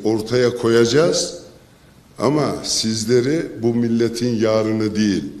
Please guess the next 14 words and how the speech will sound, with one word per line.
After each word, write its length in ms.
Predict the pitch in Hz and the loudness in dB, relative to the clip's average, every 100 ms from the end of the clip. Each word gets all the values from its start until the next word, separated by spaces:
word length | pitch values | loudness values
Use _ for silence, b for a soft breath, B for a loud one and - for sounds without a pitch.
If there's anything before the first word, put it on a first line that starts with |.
| B B B - | B B B -20
bugünü 760 | 87 95 143 156 104 120 120 147 | -14 -4 0 0 0 2 4 4
olarak 720 | 127 110 98 95 95 85 - | 2 0 0 0 0 -2 -6
kabul 400 | - 104 107 143 | -6 -4 -2 -2
etmek 600 | 104 - 98 - 131 101 | -2 -4 -6 -4 -6 -2
mecburiyetinde 840 | 104 104 95 101 107 107 107 110 | 0 0 -2 -2 -2 -2 -4 -2
olduğumuzu 640 | 113 98 95 101 98 - | 0 0 0 0 0 0
da 140 | 135 - | 0 -2
idrak 400 | 101 98 117 123 | 0 2 4 4
edin. 540 | - - - - - - - - - - - - - - - - - - - - - - - - - - - - - - - - - - - - - - - - - - - - - | 4 0 0 0 2 2 0 0 0 0 0 0 0 0 0 0 0 0 0 0 -2 -2 -2 0 -2 -2 -2 -2 -2 -2 -2 -2 -2 -2 -4 -4 -4 -4 -4 -4 -6 -6 -6 -6 -4
Sizler 460 | - 180 175 - - | -4 0 4 4 4
Türk 260 | 185 165 | 0 -2
milletinin 680 | 185 160 147 143 139 135 127 | -2 2 0 2 0 0 2
varoluşunun 800 | 127 143 139 123 110 - 123 123 | 4 6 4 0 -4 -4 -4 -4
teminatısınız. 1200 | 123 117 107 107 104 101 101 - 85 82 - - | 0 2 2 0 0 -2 -4 -4 -4 -6 -8 -14